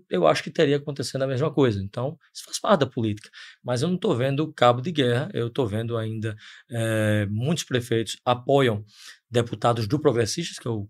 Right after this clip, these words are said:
partido que eu, que eu, que eu estou filiado e que eu agradeço muito ao presidente Arthur, que é meu amigo pessoal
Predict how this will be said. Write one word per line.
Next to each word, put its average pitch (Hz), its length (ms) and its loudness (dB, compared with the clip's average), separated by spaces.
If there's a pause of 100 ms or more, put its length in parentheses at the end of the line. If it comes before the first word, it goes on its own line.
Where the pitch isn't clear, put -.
(120)
partido 113 380 -2
que 113 120 -8
eu, 104 240 -4 (360)
que - 120 -16
eu, 104 240 -6
que - 120 -8
eu 110 40 -2
estou 123 220 -2
filiado 120 540 0
e 131 60 -2
que 123 160 -10
eu 113 480 -6
agradeço 113 580 -2
muito 135 240 -2
ao 123 60 0
presidente 107 340 -4
Arthur, 117 280 -8
que 127 120 -8
é 107 200 -6 (280)
meu 131 200 4
amigo 123 300 2
pessoal 113 560 -2